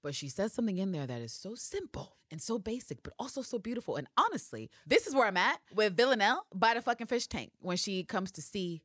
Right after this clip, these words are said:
Eve after whatever mass session that she had with the lady or with the priest or whatever's going on. And the line is, "I am reduced to a thing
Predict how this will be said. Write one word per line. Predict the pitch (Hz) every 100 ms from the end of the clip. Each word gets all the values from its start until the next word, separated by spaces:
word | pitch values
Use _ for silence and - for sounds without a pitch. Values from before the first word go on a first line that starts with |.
| _
Eve | 165 151 147 131
after | 135 143
whatever | 135 131 123
mass | 123 120 123
session | 117 120 120 110 110 _
that | 113
she | 127
had | 117 113 107
with | 110
the | 113
lady | 113 110 113 113 -
or | 110 104
with | 107 -
the |
priest | - 123 107 -
or |
whatever's | 101 147 127
going | - 95 95
on. | 95 117 _
And | 170 170
the | 170
line | 196 262 262
is, | 135 120 147 - -
"I | 156
am | 160
reduced | 147 139 185 233 - - _
to | - 135
a |
thing | 113 127 127 131